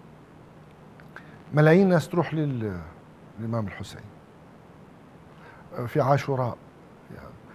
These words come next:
أكو عندنا مناسبات كثيرة. حتى هذه المناسبات لا تكون سببًا في تعطيل الحياة،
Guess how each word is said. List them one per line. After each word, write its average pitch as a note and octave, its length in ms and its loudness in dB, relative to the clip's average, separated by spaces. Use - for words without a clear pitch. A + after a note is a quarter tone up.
أكو A3 160 4
عندنا G3+ 240 0
مناسبات D#3+ 480 -2
كثيرة. A2 440 -10
حتى F3 260 2
هذه B3+ 280 4
المناسبات E3 840 -2
لا G#3+ 180 4
تكون G#3 600 -2
سببًا G#3 640 -4
في F#3+ 160 -4
تعطيل C#3+ 500 2
الحياة، C3 480 -2